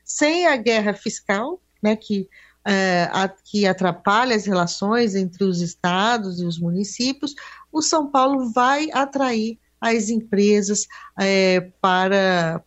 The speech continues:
para, para suas cidades, vai atrair um, um número maior de empresas para sua cidade e acabará com isso, ganhando,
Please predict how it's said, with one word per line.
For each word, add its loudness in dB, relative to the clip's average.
para, 2
para 0
suas -2
cidades, -2
vai 2
atrair 0
um, -2
um 0
número 2
maior 2
de -2
empresas -2
para -4
sua -6
cidade -4
e -2
acabará 0
com -6
isso, -6
ganhando, 0